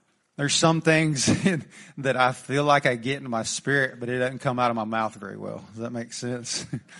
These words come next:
So I've been really praying for God to teach me and show me how,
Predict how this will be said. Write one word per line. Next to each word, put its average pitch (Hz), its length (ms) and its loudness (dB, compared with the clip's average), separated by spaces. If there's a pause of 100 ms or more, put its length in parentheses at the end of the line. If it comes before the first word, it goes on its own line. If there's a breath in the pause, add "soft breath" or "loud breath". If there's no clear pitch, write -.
(260 loud breath)
So 139 460 0 (500 loud breath)
I've 135 140 2
been 147 160 4
really 143 240 4
praying 143 440 0
for - 260 -8
God 135 260 2
to 120 80 -4
teach 160 460 -2
me 131 100 -6
and 113 100 -6
show 151 440 0
me 131 160 -6
how, 123 640 -2